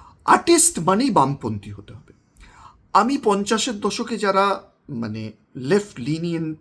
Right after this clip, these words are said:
আর্টিস্ট ছিল, একটা এস ডি বর্মন, একটা ঋষিকেশ মুখার্জি, একটা সলিল চৌধুরী, আমি মেনে নিই, কারণ তাদের কাছে তারা যখন যুবক, তারা শুনছে,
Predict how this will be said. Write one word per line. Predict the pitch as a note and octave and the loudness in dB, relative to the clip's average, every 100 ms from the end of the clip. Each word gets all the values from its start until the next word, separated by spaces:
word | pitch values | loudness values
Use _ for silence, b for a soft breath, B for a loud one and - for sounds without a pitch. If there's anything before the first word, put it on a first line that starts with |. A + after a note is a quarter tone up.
| _ | _
আর্টিস্ট | A#2+ A#2+ C3+ - - | -2 0 -4 -8 -10
ছিল, | G#2 A2 A2 | -10 -8 -10
একটা | D#2 C#3 | -10 -4
এস | B2 G#2+ | -4 -4
ডি | A#2+ G#2 | -8 -8
বর্মন, | A2 G#2 A2 A2 A#2 A#2 B B B - | -8 -8 -10 -8 -10 -12 B B B -10
একটা | A#2 - A#3 A#3 A#2+ - D3 | -10 -4 0 0 -2 -8 -4
ঋষিকেশ | D3 D3 C3 - | -4 -4 -6 -6
মুখার্জি, | A2+ A#2 - - A#2+ A2+ | -6 -6 -10 -12 -10 -8
একটা | A2 - | -10 -10
সলিল | G#2+ B2+ A#2+ A#2+ A#2 | -8 -6 -4 -4 -6
চৌধুরী, | - A#2 A#2+ A#2 A#2 b b b - | -8 -8 -8 -10 -10 b b b -4
আমি | B3+ B3+ | -2 2
মেনে | A3+ G#3+ | 2 2
নিই, | F3+ | 0
কারণ | D3+ E3 F3+ | -2 -4 -6
তাদের | - G3 G3 A#3 | -2 -2 -2 -2
কাছে | A3+ A#3+ - C4 B3 B B B - | 0 0 0 -2 -4 B B B 2
তারা | F3+ A#3 | 4 4
যখন | A3 A3+ A#3+ G#3 | 2 0 0 -2
যুবক, | D3+ E3 F3+ F3 - | -2 2 2 2 0
তারা | D3+ E3+ | 0 0
শুনছে, | E3+ F3 D3+ D3 E3 D#3 | -2 -4 -4 -2 0 0